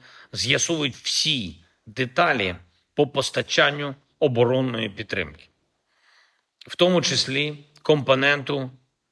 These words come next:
П П О. Так чи інакше, ми маємо забезпечити захист для наших людей.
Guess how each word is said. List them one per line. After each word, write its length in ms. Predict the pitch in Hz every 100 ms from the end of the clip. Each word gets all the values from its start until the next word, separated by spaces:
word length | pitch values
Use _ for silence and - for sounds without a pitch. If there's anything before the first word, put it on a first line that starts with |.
| _ _
П 120 | - 117
П 140 | 123
О. 300 | 110 87 - - _ _ _ _ _
Так 260 | 156 165 160
чи 140 | 165
інакше, 400 | 151 151 143 156
ми 120 | 165
маємо 380 | 165 135 135 131
забезпечити 800 | 107 120 110 - 131 - - 107
захист 540 | 104 117 143 139 _ _ - _
для 220 | 110 120
наших 400 | 120 117 - 101
людей. 420 | 107 98 90 -